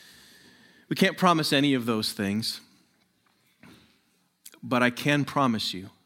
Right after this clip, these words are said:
that with all of our might,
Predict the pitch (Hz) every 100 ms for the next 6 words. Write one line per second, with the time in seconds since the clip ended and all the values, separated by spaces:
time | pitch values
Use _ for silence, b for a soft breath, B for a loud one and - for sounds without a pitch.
0 | _ _ _ _ _ _ _ _ _ _
1 | _ _ _ _ _ _ _ _ _ _
2 | _ _ _ _ _ _ 127 127 135 -
3 | - 131 127 143 147 - 143 135 - -
4 | 127 123 123 107 - _ _ - 107 110
5 | 117 107 98 - -